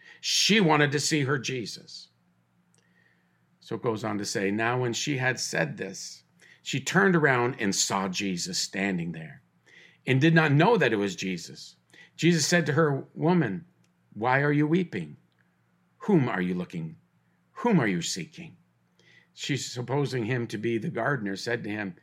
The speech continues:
'Sir, if you have carried him away, tell me where you have laid him, and I will take him away.'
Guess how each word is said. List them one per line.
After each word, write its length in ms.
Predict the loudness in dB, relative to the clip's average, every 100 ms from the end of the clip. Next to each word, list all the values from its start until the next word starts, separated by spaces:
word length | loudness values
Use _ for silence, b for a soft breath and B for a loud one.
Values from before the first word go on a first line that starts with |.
| b -12
'Sir, 320 | -6 -2 -2
if 200 | -2 -2
you 120 | -2
have 180 | -2 -4
carried 300 | -2 -2 0
him 120 | -4
away, 480 | -6 -6 -4 -6 -10 b b _
tell 280 | -2 0 2
me 160 | 0
where 280 | -2 -2 -2
you 180 | -2 -4
have 300 | -4 -8 -8
laid 340 | -8 -8 -8
him, 300 | -12 -14 -16 -18 B B B -8
and 140 | -2
I 160 | 2 2
will 100 | 0
take 300 | -2 -4 -4
him 160 | -6
away.' 400 | -6 -8 -10 -12